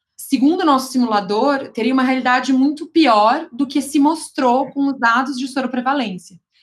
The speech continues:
Então, a gente conseguiu mostrar que a comunidade, usando práticas de distanciamento social e usando, é, um gran-, uma grande campanha que foi feita no local pra conscientização da população, conseguiu aumentar o seu índice de proteção,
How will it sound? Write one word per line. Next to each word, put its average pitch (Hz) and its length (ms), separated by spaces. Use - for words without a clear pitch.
Então, 262 280
a 302 60
gente 277 200
conseguiu 269 380
mostrar 269 600
que - 120
a 269 60
comunidade, 233 1080
usando 285 560
práticas 247 840
de - 100
distanciamento 220 460
social 226 560
e 220 100
usando, 233 840
é, 202 340
um 214 200
gran-, 240 320
uma 220 160
grande 269 320
campanha 269 420
que - 80
foi 214 120
feita 247 340
no 208 100
local 185 560
pra 214 160
conscientização 220 520
da 247 80
população, 220 600
conseguiu 302 920
aumentar 302 580
o 320 80
seu 302 220
índice 277 280
de 247 120
proteção, 247 600